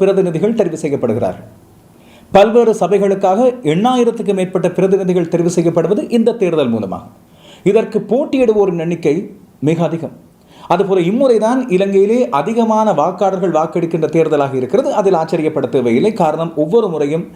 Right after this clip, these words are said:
சனத்தொகை அதிகரித்துக் கொண்டே செல்கிறது. கடந்த தேர்தலை விட, அதாவது கடந்த பொது தேர்தலை விட இம்முறை தேர்தலில் வாக்கெடுக்க புதிதாக ஒரு லட்சத்து ஐம்பத்தையாயிரம் பேர் தகுதி பெற்றிருக்கிறார்கள். எனவே புதிய வாக்காளர்கள் அவர்கள். அவர்களது வாக்குகள் இம்முறை மிகப்பெரிய மாற்றம் ஒன்றை கொண்டு வரும். இப்போதைய தேர்தலில்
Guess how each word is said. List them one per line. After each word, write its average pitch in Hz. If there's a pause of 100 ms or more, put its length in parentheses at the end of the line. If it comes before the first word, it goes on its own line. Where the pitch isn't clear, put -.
(220)
சனத்தொகை 190
அதிகரித்துக் 160
கொண்டே 139
செல்கிறது. 110 (540)
கடந்த 254 (160)
தேர்தலை 170
விட, 127 (120)
அதாவது 143
கடந்த 160
பொது 180
தேர்தலை 160
விட 131 (140)
இம்முறை 175
தேர்தலில் 185
வாக்கெடுக்க 143
புதிதாக 175
ஒரு 170
லட்சத்து 233
ஐம்பத்தையாயிரம் 165
பேர் 214
தகுதி 143
பெற்றிருக்கிறார்கள். 101
எனவே 151
புதிய 247
வாக்காளர்கள் 151
அவர்கள். - (340)
அவர்களது 180
வாக்குகள் 214
இம்முறை 165 (280)
மிகப்பெரிய 185
மாற்றம் 147
ஒன்றை 185
கொண்டு 190
வரும். - (360)
இப்போதைய 214
தேர்தலில் 196